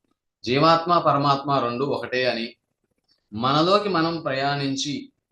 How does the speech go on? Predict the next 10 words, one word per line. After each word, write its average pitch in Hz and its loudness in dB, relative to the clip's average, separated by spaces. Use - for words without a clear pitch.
నా 135 0
హృదయ 151 -2
గర్భంలో, 131 -4
ఎవరి 131 -2
హృదయ 143 -4
గర్భంలో 135 -2
ఉన్నటువంటి 120 -4
ఆ 117 -2
ఆత్మజ్యోతిని 147 0
దర్శించుకోగలిగితే, 139 -2